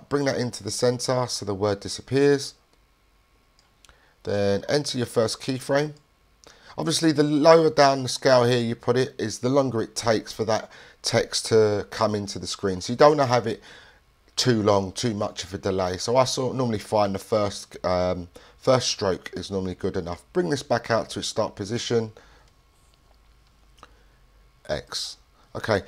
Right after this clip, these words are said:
so now what you'll notice now, if I bring this back to the beginning and click on the play button, you notice all the words come in together, but we don't want that. We want it to flow a little bit better. So if I go back to the start position,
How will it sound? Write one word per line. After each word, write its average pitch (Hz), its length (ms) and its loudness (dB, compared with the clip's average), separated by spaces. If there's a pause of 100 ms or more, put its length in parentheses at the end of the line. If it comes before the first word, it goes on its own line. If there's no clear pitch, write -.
so - 140 -4
now 180 160 6
what 165 180 2
you'll 131 120 0
notice 117 500 0
now, 104 160 2
if 107 160 -2
I 117 120 6
bring 139 200 -4
this 135 120 -2
back - 220 0
to - 120 -10
the 98 60 -10
beginning 101 480 -2 (420)
and 95 180 -8
click - 300 -4
on 101 100 -4
the 98 120 0
play 131 260 4
button, 110 460 -2 (720)
you 113 80 -4
notice 123 360 4
all 139 120 0
the 131 80 -2
words 120 320 6
come 113 260 0
in 104 200 0
together, 95 600 0
but 101 100 -2
we 135 100 0
don't 147 260 8
want 131 160 -4
that. 92 180 0
We 120 80 0
want 135 160 2
it - 80 -6
to 120 100 -8
flow 113 460 6
a - 20 4
little 107 300 0
bit 95 240 -4
better. 87 420 -4 (440)
So 107 320 2
if - 200 -4
I 165 60 2
go 123 180 2
back 113 280 0
to 110 120 -6
the 104 60 -6
start 104 320 -2
position, 107 520 -6